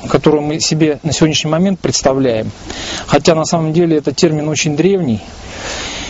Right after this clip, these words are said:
и поднимается он в те пласты истории, которые мы знаем как андская культура. Древний народ антов занимал огромнейшую территорию близ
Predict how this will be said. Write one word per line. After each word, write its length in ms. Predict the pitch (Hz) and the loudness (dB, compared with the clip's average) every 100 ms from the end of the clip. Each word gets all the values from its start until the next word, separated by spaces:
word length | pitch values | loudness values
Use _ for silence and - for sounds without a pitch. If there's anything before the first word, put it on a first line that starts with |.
| - - - | -12 -16 2
и 200 | 185 175 | 4 4
поднимается 680 | 160 151 170 190 208 180 170 | 2 2 4 2 0 0 0
он 220 | 175 175 - - - - - - - | 2 0 -4 -10 -10 -12 -14 -12 -8
в 80 | |
те 140 | - 180 | -6 0
пласты 400 | 175 170 - 170 | 0 0 0 0
истории, 480 | - 208 208 165 131 | 2 0 2 0 -2
которые 340 | 131 175 165 | 0 2 2
мы 140 | 160 | 0
знаем 360 | 147 170 180 160 | 0 0 -2 0
как 280 | 160 147 - - - - - - | 0 -2 -6 -18 -14 -12 -8 2
андская 460 | 175 185 - 165 | 2 2 2 0
культура. 580 | 147 170 160 185 143 110 101 - - - - | 2 -2 2 2 2 -2 -6 -16 -16 -8 2
Древний 340 | 147 202 196 | 4 4 2
народ 320 | 185 185 180 | 2 0 2
антов 400 | 233 233 160 - - - - - - | 2 2 0 -4 -12 -18 -14 -14 -6
занимал 480 | 147 170 185 196 180 | 2 2 4 2 2
огромнейшую 640 | 160 156 190 190 165 - 147 | 0 2 2 2 0 0 2
территорию 680 | 175 170 - 214 185 143 110 - - - - - - - - | 2 2 0 2 2 0 -4 -12 -16 -14 -12 -12 -12 -12 -4
близ 480 | 151 170 190 - - | 2 2 2 0 -6